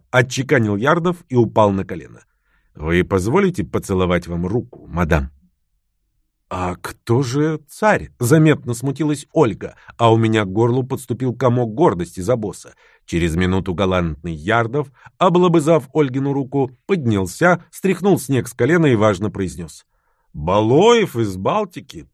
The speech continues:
Таймураз Казбекович, но я его скину скоро».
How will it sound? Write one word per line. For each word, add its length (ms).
Таймураз 680
Казбекович, 760
но 220
я 180
его 280
скину 500
скоро». 440